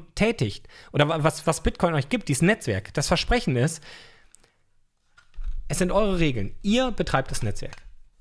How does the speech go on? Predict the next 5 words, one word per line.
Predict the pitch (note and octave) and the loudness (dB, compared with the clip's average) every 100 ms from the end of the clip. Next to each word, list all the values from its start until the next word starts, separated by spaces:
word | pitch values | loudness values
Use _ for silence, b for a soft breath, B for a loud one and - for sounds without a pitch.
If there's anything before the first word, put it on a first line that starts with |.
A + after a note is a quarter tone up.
| - - - - | -20 -20 -20 -4
Eure | F3 A3+ A3 F#3+ | 2 4 4 4
Regeln. | E3+ C#3 A2+ C3 b b b _ _ _ - | 2 2 -4 -8 b b b _ _ _ -2
Und | G#3 F3+ - _ | 2 2 -2 _
wenn | - F#3+ B3 | 2 2 2
ihr | A#3 A#3 A3 | 2 2 2